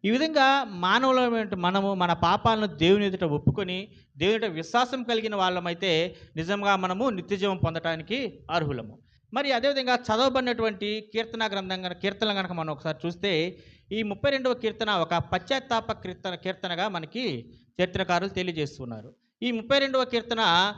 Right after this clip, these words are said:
ఎప్పుడైతే దావీదు మహారాజు బత్షెబా విషయంలో చేసిన తప్పు గురించి ఆయన విలపిస్తూ రాసినటువంటి ఒక కీర్తనగా కూడా మనకి తెలియజేస్తా ఉన్నారు పిల్లరా.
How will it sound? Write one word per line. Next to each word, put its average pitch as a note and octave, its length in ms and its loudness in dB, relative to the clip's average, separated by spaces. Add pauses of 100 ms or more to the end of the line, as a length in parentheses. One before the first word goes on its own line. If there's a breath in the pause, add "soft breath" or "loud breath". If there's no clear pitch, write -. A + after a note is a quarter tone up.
(300 loud breath)
ఎప్పుడైతే B3 600 2
దావీదు G#3+ 460 4
మహారాజు G#3 520 0
బత్షెబా G#3 500 0
విషయంలో G3 420 -2
చేసిన F3+ 340 -6
తప్పు E3+ 300 0
గురించి F3 680 -2 (280 loud breath)
ఆయన D#3+ 260 2
విలపిస్తూ A3+ 520 2
రాసినటువంటి F3+ 920 -2
ఒక C#3 120 -6
కీర్తనగా F#3 520 -4
కూడా D#3+ 180 -2
మనకి D3+ 560 -6 (160)
తెలియజేస్తా F3 500 2
ఉన్నారు C3 200 -2
పిల్లరా. A#2+ 340 -8